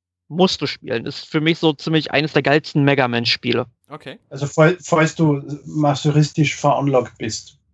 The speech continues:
Speaker 3: dann musst
Speaker 1: Ach,
Speaker 3: du
Speaker 1: ach,
Speaker 3: spielen.
Speaker 1: nee, also so schwer ist, also gut, ich meine, ich bin da vorher schon ein bisschen abgehärtet worden durch die ursprüngliche <laughs> N-E-S-Reihe, ne? Aber halt mit Mega Man X ist ja wieder ein, im Grunde ein neues Franchise, was sie da gegründet haben.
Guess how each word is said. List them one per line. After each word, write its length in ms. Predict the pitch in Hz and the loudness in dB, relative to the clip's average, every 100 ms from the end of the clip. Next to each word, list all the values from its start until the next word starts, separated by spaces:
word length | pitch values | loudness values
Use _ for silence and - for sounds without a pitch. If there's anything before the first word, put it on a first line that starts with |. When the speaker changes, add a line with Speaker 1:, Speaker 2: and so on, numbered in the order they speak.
| - | -2
Speaker 3:
dann 180 | 123 123 | 0 2
musst 220 | 139 170 | 2 0
Speaker 1:
Ach, 20 | |
Speaker 3:
du 60 | - | -2
Speaker 1:
ach, 140 | 139 - | -2 2
Speaker 3:
spielen. 160 | 175 | 2
Speaker 1:
nee, 60 | 185 | 2
also 160 | 165 151 | 0 0
so 220 | 139 185 | 2 4
schwer 200 | - 214 | 4 4
ist, 200 | 175 202 | 2 0
also 240 | 151 135 151 143 147 | -2 -4 -10 -12 0
gut, 160 | 165 | 0
ich 100 | 143 | 2
meine, 180 | 147 147 | 0 0
ich 120 | 143 | 0
bin 100 | - | 2
da 80 | 156 | 2
vorher 220 | - 156 | 4 2
schon 160 | 147 147 | 2 0
ein 20 | |
bisschen 220 | 147 - | 0 -2
abgehärtet 540 | 170 - 143 123 131 120 | -4 2 2 2 -4 0
worden 200 | 131 131 | 0 0
durch 140 | 127 | -4
die 80 | 139 | 0
ursprüngliche 600 | 156 - 151 143 - - | 0 0 0 -2 0 0
<laughs> 120 | 143 | 2
N-E-S-Reihe, 760 | 165 156 185 - - 135 170 135 | 2 2 0 -4 0 2 2 2
ne? 260 | 139 202 - - - 180 - | 0 -2 -4 -16 -14 -12 0
Aber 260 | 139 151 | 2 2
halt 300 | 160 160 156 | 4 2 2
mit 220 | 160 151 | 0 0
Mega 220 | 147 165 170 | 2 2 2
Man 140 | 151 | 2
X 200 | 170 - | 0 -2
ist 140 | 170 | -6
ja 120 | 165 147 | -4 0
wieder 160 | 151 | 0
ein, 380 | 147 143 139 135 - | 0 -2 -8 -12 -8
im 100 | 135 | 0
Grunde 180 | 151 | 2
ein 80 | 151 | 4
neues 340 | 139 165 156 - | 4 2 0 -4
Franchise, 500 | 127 131 - 127 - | -2 -2 0 -2 -2
was 100 | 127 | -4
sie 80 | 127 | -2
da 80 | 120 | -2
gegründet 480 | 120 120 127 127 | -2 -2 0 0
haben. 320 | 156 123 143 | 0 0 0